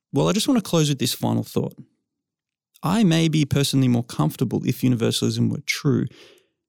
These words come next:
but the particularity of salvation cannot be ignored by Christians who wish to remain true to Scripture and really love their fellow man.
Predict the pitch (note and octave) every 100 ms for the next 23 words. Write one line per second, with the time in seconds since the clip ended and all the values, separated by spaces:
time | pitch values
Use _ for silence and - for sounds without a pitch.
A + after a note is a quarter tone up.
0 | _ _ _ - C3+ C3+ C#3+ D#3 G#3+ G#3
1 | A#3 F3+ F#3 F#3 - B2+ - A#2+ B2 A#2+
2 | B2 B2 C3+ E3 G3 G3+ D#3 B2+ A#2 A2
3 | A#2 - C3 - A#2 - A2 A#2+ - D#3
4 | D3+ C3+ B2+ - B2 D3 - - - -
5 | - A#2 A2 B2 B2 - A#2 A2 A2+ A#2
6 | - G#2+ G#2+ A2+ A2 -